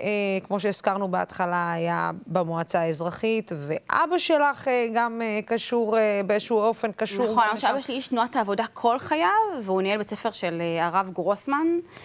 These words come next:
Speaker 2: אה, שגם חיתן אותי. אה, וזה מדהים, ההתכתבות הזו עם העולמות האלו ביחד, זה כנראה משהו שרק מגדל העמק יכולה לייצר.
Speaker 1: <laughs>
Speaker 2: וזה באמת, אה,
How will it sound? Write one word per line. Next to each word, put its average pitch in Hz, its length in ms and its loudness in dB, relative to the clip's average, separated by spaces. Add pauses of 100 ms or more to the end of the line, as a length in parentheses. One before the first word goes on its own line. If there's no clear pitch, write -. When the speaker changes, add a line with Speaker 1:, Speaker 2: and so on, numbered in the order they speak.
(200)
Speaker 2:
אה, 165 140 -2
שגם 185 240 0
חיתן 220 360 0
אותי. 320 260 0 (800)
אה, 196 40 0 (440)
וזה 185 240 0
מדהים, 185 460 0 (160)
ההתכתבות 190 680 -2
הזו 185 420 0
עם 196 300 2
העולמות 196 680 2
האלו 185 240 0
ביחד, 202 420 0
זה 208 60 -8
כנראה 202 300 -2
משהו 226 200 -4
שרק 214 240 2
מגדל 208 160 0
העמק 208 420 2
יכולה 202 340 2
לייצר. 240 480 2 (340)
Speaker 1:
<laughs> - 360 -8
Speaker 2:
וזה 233 240 4 (460)
באמת, 220 480 0
אה, 240 200 2